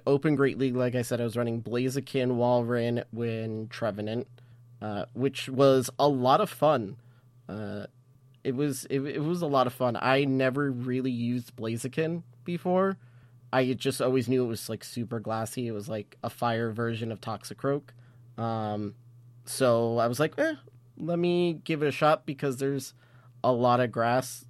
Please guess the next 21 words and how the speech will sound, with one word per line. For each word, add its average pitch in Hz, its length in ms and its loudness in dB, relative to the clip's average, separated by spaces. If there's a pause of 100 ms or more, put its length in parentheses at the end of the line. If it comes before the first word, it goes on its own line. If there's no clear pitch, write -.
(160)
running 135 280 4
around, 139 640 4
and 120 800 2 (200)
so 120 320 2
I 117 100 2
had 113 240 -2
that 113 260 -2
for 117 160 -6 (160)
Trevenant. 120 600 0 (520)
Um, 110 720 -4
and 123 120 0
I 127 80 4
was 127 180 -2
running 143 760 2
Blaze 123 420 -4
Kick 131 260 -6
and 113 220 -8
Blast 110 420 -8
Burn 101 280 -10
on 95 260 -14
it. - 180 -16